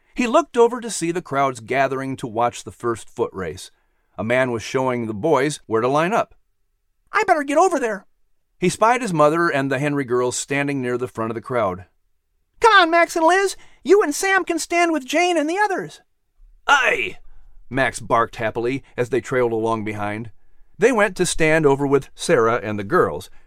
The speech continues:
Speaker 1: John Henry and the boys were making their way over as well.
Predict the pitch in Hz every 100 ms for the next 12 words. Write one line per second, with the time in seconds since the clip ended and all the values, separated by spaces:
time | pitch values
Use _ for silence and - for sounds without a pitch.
0 | - - 117 151 117 117 107 104 104 101
1 | 143 117 104 117 127 120 113 170 147 107
2 | 104 104 113 117 120 165 107 80